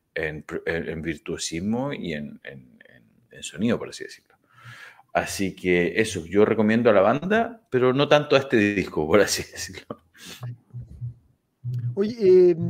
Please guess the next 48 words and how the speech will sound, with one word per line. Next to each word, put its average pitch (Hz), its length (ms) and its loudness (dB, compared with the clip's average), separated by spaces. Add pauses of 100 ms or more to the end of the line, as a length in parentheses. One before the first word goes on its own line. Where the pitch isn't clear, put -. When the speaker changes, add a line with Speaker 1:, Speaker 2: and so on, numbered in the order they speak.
(120)
Speaker 2:
yo 196 140 -2
les 240 100 2
voy 226 80 4
a - 20 6
aportar 214 280 0
primero 233 440 2
que, 202 400 0
mm, 180 420 -4 (840)
eh, 185 360 4
creo 220 240 2
que 214 380 0
el 190 180 -2
gran 247 460 -2 (160)
pecado 220 340 0
del 220 220 0
disco, 220 280 -6
de 220 60 2
este 214 140 -6
disco 233 360 -6
y 214 100 -4
el, 190 280 -4
del 185 160 -4
disco 202 220 -6
que 208 60 0
viene, 220 260 0 (220)
es 185 120 -12
que 202 120 -2
salieron 214 340 2
una 214 200 -4
semana 208 280 0
después 208 280 0
del 190 80 -2
disco 202 200 -4
de 175 60 -2
Secret 185 300 -6
Sphere, 156 300 -4 (380)
que 175 160 0
probablemente 208 720 2
es 196 80 2
uno 202 120 -2
de 196 80 -2
los 185 80 -2
mejores, 196 340 0 (120)
eh, 190 240 0
es 196 60 -2
un 185 260 -4 (220)
treme-, 196 320 -2
es 220 280 2